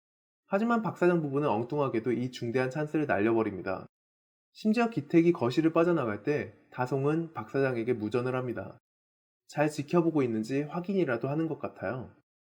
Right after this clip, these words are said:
하지만 박 사장은 기택을 발견하지 못합니다. 영화 내내 엉뚱하게 보였던 다송의 인디언 코스프레는 기택 가족을 발견해서 파국을 막을 수 있었던 중요한 방어책이었습니다.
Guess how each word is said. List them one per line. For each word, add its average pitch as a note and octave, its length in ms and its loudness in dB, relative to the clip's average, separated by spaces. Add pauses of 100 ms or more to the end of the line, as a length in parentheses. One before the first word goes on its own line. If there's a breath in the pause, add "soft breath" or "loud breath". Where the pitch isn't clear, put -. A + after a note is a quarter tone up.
하지만 A3 320 0
박 E3 160 -2
사장은 D3+ 340 0
기택을 D3 420 0
발견하지 A2+ 460 -2
못합니다. G2 640 -4 (380)
영화 F3 240 6
내내 D3+ 280 4
엉뚱하게 D3+ 500 4
보였던 A#2 380 0
다송의 C3 480 -2
인디언 D#3+ 340 4
코스프레는 A#2 680 -4 (240)
기택 E3 320 0
가족을 D3 340 2
발견해서 A2+ 580 -2
파국을 F#3+ 480 2
막을 A#2 260 0
수 - 120 -2
있었던 B2 400 -6
중요한 C3+ 440 -4
방어책이었습니다. A2 1080 -4